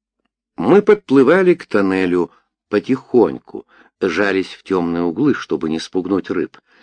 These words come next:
Так нам удалось подсмотреть брачный обряд карангов. Перед лицом одной из тайн природы, которой, быть может, до нас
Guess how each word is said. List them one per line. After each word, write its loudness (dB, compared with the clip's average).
Так -2
нам -2
удалось 0
подсмотреть 0
брачный -2
обряд -6
карангов. -12
Перед 2
лицом 0
одной -4
из -14
тайн -6
природы, -4
которой, 0
быть -2
может, 0
до 0
нас -4